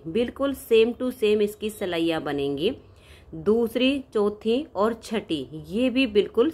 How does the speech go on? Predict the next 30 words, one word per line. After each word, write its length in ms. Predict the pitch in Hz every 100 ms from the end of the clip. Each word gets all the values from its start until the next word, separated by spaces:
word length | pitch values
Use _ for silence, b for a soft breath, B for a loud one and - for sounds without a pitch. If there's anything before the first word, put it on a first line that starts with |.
| -
same 260 | 220 185
to 120 | 170 170
same 260 | - 156 135
बनेंगी। 420 | 139 135 131 131 B B B -
तो 120 | - 175 190
स्टिच 340 | - 269 254
के 180 | - 269
बाद 340 | 214 180 175 208 - _ _ -
चार 300 | 202 196 247
फंदे 420 | 247 240 240 254
उल्टे, 540 | - 190 170 - 165 190 - - _ _ -
फिर 220 | 262 254
चार 260 | - 180 160 160
फंदे 400 | 165 147 196 339 -
सीधे, 540 | - 185 170 135 143 - - -
फिर 240 | 220 220
चार 300 | - 208 226
उल्टे, 340 | 233 233 226 254 359 - -
चार 260 | 202 160 151
सीधे, 360 | - 147 135 147
यानी 360 | 175 190 226 196 190
जो 260 | 202 247 254
फंदे 340 | 214 196 196 226 -
आपको 440 | 175 175 - 202
जैसे 460 | 196 165 165 165 220
दिखें 480 | 165 165 - 165 208 - B B B B 165
वैसे 480 | 156 190 208 262 277
ही 220 | 254 285
बुनते 440 | 208 185 190 202 214
हुए 280 | 185 170